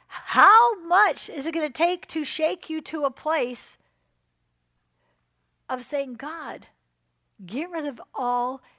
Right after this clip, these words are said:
these evil thoughts"? Amen? Get rid of all these evil thoughts.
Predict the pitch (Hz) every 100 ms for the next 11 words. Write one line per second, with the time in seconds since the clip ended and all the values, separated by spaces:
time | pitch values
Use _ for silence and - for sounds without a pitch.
0 | _ 220 285 - - 202 208 262 - -
1 | 440 320 _ - _ _ _ _ _ _
2 | _ _ _ _ 220 254 294 370 _ _
3 | _ _ _ - 302 311 330 - 285 330
4 | 349 349 349 339 320 359 320 165 - -